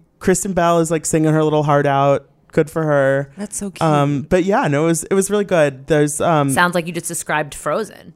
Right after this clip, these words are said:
Speaker 1: I did cry a couple times.
Speaker 3: Oh.
Speaker 2: That's a lot.
Speaker 1: That's a, I know. I mean,
Speaker 2: I heard it was, some people, I saw some debate also on Twitter. Obviously, this is where I get all my, like, opinions from, um, uh,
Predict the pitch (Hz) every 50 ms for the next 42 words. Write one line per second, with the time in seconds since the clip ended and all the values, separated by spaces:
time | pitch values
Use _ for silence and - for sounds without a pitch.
0 | _ - 165 160 151 170 165 156 - - 143 135 127 120 117 - 120 - 92 -
1 | - 120 107 110 85 82 120 135 - - - - - _ _ _ _ _ _ 208
2 | 220 - 311 294 180 160 165 175 - - - - - _ _ - 175 170 - 240
3 | - - - - 180 165 160 160 156 185 175 - - - 202 220 247 254 247 247
4 | - _ _ - - - _ _ _ _ - 208 240 320 480 508 554 523 339 -
5 | - - - - 294 294 349 440 440 - - 208 226 208 - - 190 - - 220
6 | 214 208 247 233 226 220 175 156 151 156 - - 110 156 - - 151 165 170 -
7 | 143 131 160 160 - - - 151 143 147 147 143 151 156 160 156 - 160 156 156
8 | 160 156 151 151 151 160 165 156 151 151 147 151 151 151 - 156 - 190 165 151
9 | 156 160 - - 180 170 170 196 - 240 254 262 262 269 - - - 202 208 202
10 | 208 202 196 175 92 78 67 _ _ - -